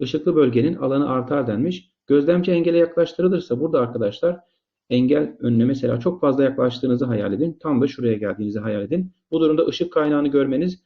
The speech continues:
tamamen zorlaşır. Hatta hiç de görülemeyebilir. Dolayısıyla bu işlem yanlıştır. Işık kaynağı engele yaklaştırılırsa,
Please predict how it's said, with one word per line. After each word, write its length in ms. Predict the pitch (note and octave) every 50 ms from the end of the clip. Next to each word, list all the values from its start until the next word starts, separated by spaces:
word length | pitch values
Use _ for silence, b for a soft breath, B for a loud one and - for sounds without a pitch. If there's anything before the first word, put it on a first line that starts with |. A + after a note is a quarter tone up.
| _ _
tamamen 400 | _ - D3+ D3 C3 B2+ A#2+ A2+
zorlaşır. 600 | A2 G#2+ C3+ C#3+ C#3 B2 A2+ A#2+ - F#3 F3+ - _ _ _
Hatta 320 | - B2+ B2+ - C#3 C#3 C#3
hiç 200 | D#3 - - -
de 60 | C3
görülemeyebilir. 760 | B2+ B2+ B2 B2 B2 A#2+ A2+ G#2 G#2+ B2+ D3 E3+ G3 G3+ F#3 _ _ _ _ _
Dolayısıyla 460 | - D3+ D#3 D3+ C#3+ - - C3+ C#3
bu 100 | D3 D#3+
işlem 240 | C#3 A#2+ - F#3+ G3
yanlıştır. 520 | F3+ D#3+ C#3+ A#2+ G#2+ - - G#2+ F#2+ - _ _ _ _ _ _ _ _ _ _ -
Işık 240 | C#3+ A#2+ - G#3+ -
kaynağı 340 | A3 G3+ F#3+ F#3 F3 F3 D#3+
engele 240 | D#3 D3+ D3+ D3
yaklaştırılırsa, 1000 | D3 C#3 C3+ - C3+ B2+ A#2+ - - A2 G#2 G#2 G2 - - C3+ E3+ F#3 - _